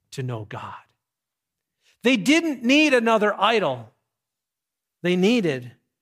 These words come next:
the one true and living God. So Paul lovingly confronts their idolatry, which is a sin in the eyes of God,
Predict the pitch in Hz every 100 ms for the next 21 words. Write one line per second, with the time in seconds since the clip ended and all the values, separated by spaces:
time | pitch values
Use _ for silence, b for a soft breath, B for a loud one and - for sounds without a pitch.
0 | _ - 156 151 190 190 180 - - 233
1 | 160 139 131 _ _ _ _ - 160 156
2 | 147 143 143 127 123 131 _ _ _ _
3 | _ _ _ _ _ - 285 - 294 269
4 | 214 254 285 339 339 311 330 330 320 269
5 | 233 - - 269 285 - 240 220 226 214
6 | 175 139 220 240 233 - - 180 185 160
7 | _ _ _ _ _ _ _ _ _ _
8 | _ _ _ _ _ _ _ _ _ 190
9 | 240 208 220 - 254 294 277 247 226 220
10 | 220 190 156 202 160 143 147